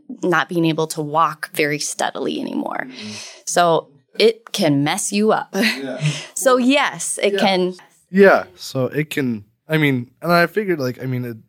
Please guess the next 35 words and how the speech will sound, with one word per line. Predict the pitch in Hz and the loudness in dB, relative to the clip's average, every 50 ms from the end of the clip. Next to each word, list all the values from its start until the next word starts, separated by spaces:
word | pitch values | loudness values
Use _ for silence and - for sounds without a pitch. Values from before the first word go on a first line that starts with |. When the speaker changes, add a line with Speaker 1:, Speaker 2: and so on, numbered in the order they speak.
| _ _ | _ _
Speaker 2:
'cause | - - 117 107 | -10 -10 -8 -4
that, | 110 113 120 120 - _ _ _ | -2 0 0 0 -2 _ _ _
it | - 110 101 92 _ _ | -16 -16 -16 -16 _ _
does | - 131 131 117 | -2 -2 0 0
have | 113 120 117 107 | -4 -6 -6 -6
an | 113 | -8
effect | 110 104 - 120 120 - | -10 -8 -8 -8 -8 -6
on | 117 113 | -8 -8
your | 110 110 | -8 -8
brain | 98 95 113 120 127 120 117 113 107 | -6 -2 0 2 2 0 -2 -4 -8
in | 110 110 107 | -10 -10 -8
that | 104 101 | -8 -6
moment, | 104 113 123 120 110 104 - | -6 -6 -6 -6 -6 -8 -10
so | - 101 | -10 -10
the | 101 | -8
more | 101 104 104 117 127 123 | -8 -6 -4 -2 -2 -2
and | 117 113 | -2 -2
more | 113 117 117 | -4 -4 -6
you | 113 110 107 101 | -6 -6 -10 -10
do | 95 98 135 147 147 131 | -10 -6 -4 -2 -2 -2
it, | 113 110 - | -2 -4 -6
I, | 101 104 - _ _ _ _ _ _ _ _ _ _ _ _ | -12 -14 -16 _ _ _ _ _ _ _ _ _ _ _ _
I'd | 117 113 107 | -6 -4 -4
imagine | 104 104 104 110 120 131 131 123 113 110 107 | -4 -2 0 2 4 4 2 2 -2 -8 -8
it, | 107 98 - _ _ - | -10 -12 -14 _ _ -16
you | 127 113 | -12 -10
know, | 101 98 95 90 | -8 -8 -10 -10
could | - 113 95 - | -12 -16 -18 -8
permanently | - 127 120 113 110 107 104 101 | -4 -4 -2 -2 -4 -8 -10 -8
do | 95 110 110 | -8 -10 -10
something | - - 107 101 101 104 101 101 | -10 -12 -14 -16 -16 -14 -14 -12
on, | 101 98 92 | -14 -12 -6
down | 98 104 104 104 | -6 -4 -4 -4
the | 101 95 | -8 -10
road. | 92 101 113 113 104 92 | -8 -8 -6 -6 -8 -10